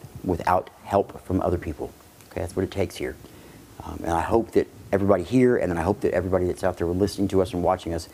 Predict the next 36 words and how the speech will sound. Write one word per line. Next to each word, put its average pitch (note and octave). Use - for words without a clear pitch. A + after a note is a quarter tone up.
finds F#2+
some G2
worth F#2
in F2+
what E2
we're E2
doing E2+
here D#2+
enough E2
to D#2+
at C2
least D2
give D#2
us -
a -
little G#2+
bit F#2
of E2+
a -
donation D#2+
to D#2
help D2
us -
move B1+
on, -
okay? -
Prayer D#3+
requests -
are E2
the D#2
next D#2
thing D#2+
we're D2+
gonna D2+
talk -
about. C#2+